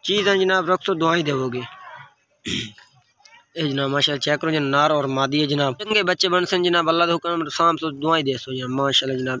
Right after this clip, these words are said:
ये तुसी check करो जनाब, Quality माशाल्लाह hundred percent जनाब।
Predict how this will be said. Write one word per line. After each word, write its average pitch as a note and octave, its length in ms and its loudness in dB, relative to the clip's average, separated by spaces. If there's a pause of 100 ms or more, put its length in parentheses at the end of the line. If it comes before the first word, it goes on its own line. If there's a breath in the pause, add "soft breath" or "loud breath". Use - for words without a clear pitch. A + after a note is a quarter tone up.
ये D#3 100 -2
तुसी D3+ 240 -4
check D3+ 220 0
करो E3 140 -4
जनाब, E3 280 2 (800 soft breath)
Quality G3+ 400 0
माशाल्लाह F#3 480 2
hundred E3+ 280 0
percent E3 400 2
जनाब। D#3+ 320 2